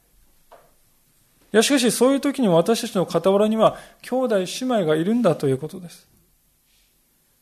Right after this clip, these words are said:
いや、私たちはじ-、兄弟姉妹の困難を分かち合うために、苦しみを分け合うためにこそ存在しているのだと言ってもよい。それが教会が存在する大切な意味であって、この時代にあってもですね、私たちが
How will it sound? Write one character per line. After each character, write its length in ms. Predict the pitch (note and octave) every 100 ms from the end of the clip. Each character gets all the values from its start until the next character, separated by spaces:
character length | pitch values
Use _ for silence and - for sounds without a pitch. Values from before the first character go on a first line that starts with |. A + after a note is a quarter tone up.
| _
い 40 | F#3
や、 40 |
私 220 | G#3 C#4+
た 100 | D#4
ち 80 | D4
は 100 | F#3+
じ-、 200 | D3+ G#3 - -
兄 100 | A#3+
弟 200 | C4+ C4
姉 80 | C4
妹 160 | C4+ G#3
の 120 | F3
困 260 | F3 C4
難 160 | B3+ G3+
を 180 | E3 E3
分 80 | -
か 100 | B3+
ち 160 | -
合 60 | D4+
う 60 |
た 120 | - F#3+
め 100 | F#3+
に、 180 | D3+ - - -
苦 220 | - G3
し 140 | A3+ B3+
み 80 | B3+
を 80 | A3+
分 80 |
け 120 | G#3+ C4
合 80 |
う 60 | C4
た 120 | G#3+
め 100 | G#3+
に 100 | G#3+
こ 120 | G#3+
そ 120 | A#3 G3
存 300 | - D#3 E3
在 160 | F3
し 100 | F3
て 80 | A3
い 40 |
る 80 | A3+
の 120 | F#3+
だ 120 | C#3 B2
と 120 | -
言 80 | C3
っ 20 |
て 140 | -
も 120 | D#3
よ 100 | A#2+
い。 40 | A#2 - _ _ _ _ _ _ _ _ _ _ _ _ _
そ 120 | -
れ 80 | F3
が 120 | F3+
教 220 | F3 F3
会 160 | F3 F3+
が 80 | E3+
存 220 | D#3+ E3+
在 180 | E3 E3+
す 120 | E3+
る 100 | D#3+
大 180 | D#3 E3
切 220 | E3 F3
な 100 | F3
意 80 | F3+
味 120 | G3
で 120 | C#3
あ 60 | B2
っ 20 |
て、 420 | A#2+ _ - B2+ - _ _ _ _ -
こ 60 |
の 120 | D#3+
時 140 | D#3 D#3+
代 140 | E3+
に 80 | F3
あ 60 | F#3
っ 20 |
て 140 | F#3
も 100 | C#3+
で 80 | C3+
す 100 | C3
ね、 80 | D#3
私 280 | D3+ F#3 F3+
た 60 |
ち 160 | D#3+ D#3+
が 200 | E3